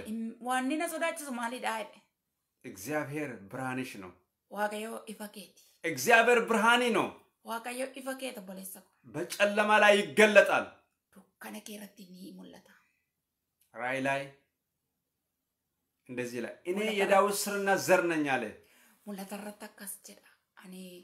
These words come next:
Speaker 1: hidda Daawiti" jedha.
Speaker 2: የሚያበራም የንጋት ኮከብ ነኝ አለ።
Speaker 1: Isa ibsu bakkalcha bariiti jedha.
Speaker 2: የሚያበራ የንጋት ኮከብ በነገሪ ላይ ወጥቷል።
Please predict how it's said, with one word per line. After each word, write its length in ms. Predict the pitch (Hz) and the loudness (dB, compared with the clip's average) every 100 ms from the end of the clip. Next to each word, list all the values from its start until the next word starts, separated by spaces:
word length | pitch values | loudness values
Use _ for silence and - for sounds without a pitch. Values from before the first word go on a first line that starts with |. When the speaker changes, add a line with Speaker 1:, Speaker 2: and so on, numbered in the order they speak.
| _ _ _ | _ _ _
Speaker 1:
hidda 320 | 208 202 - 208 | -20 -16 -14 -12
Daawiti" 580 | 202 190 185 175 - - _ _ | -14 -16 -18 -20 -20 -20 _ _
jedha. 240 | _ 175 _ _ _ _ _ _ _ - | _ -20 _ _ _ _ _ _ _ -6
Speaker 2:
የሚያበራም 760 | 139 214 214 247 247 254 262 220 | 0 2 4 6 8 12 10 10
የንጋት 520 | 175 196 208 247 254 - | 4 4 6 8 8 6
ኮከብ 400 | 226 226 - 226 | 2 4 4 4
ነኝ 220 | 196 170 | 2 2
አለ። 160 | 151 127 110 | 2 2 -2
Speaker 1:
Isa 260 | - - - 254 | -8 -14 -14 -14
ibsu 460 | 226 - - 214 185 202 _ _ _ _ _ - _ _ _ _ _ - | -8 -4 -4 -6 -12 -18 _ _ _ _ _ -20 _ _ _ _ _ -16
bakkalcha 520 | 202 - 202 185 - | -16 -14 -18 -16 -16
bariiti 400 | 196 180 - _ _ | -16 -16 -20 _ _
jedha. 280 | _ _ - | _ _ -4
Speaker 2:
የሚያበራ 640 | 151 226 233 254 277 269 262 | 2 4 4 8 8 12 12
የንጋት 460 | 247 226 220 254 247 | 12 8 10 10 10
ኮከብ 320 | 247 247 254 | 8 8 8
በነገሪ 420 | 196 226 226 233 233 | 8 10 12 12 12
ላይ 180 | 233 233 | 12 12
ወጥቷል። 480 | 220 226 214 170 | 10 8 8 8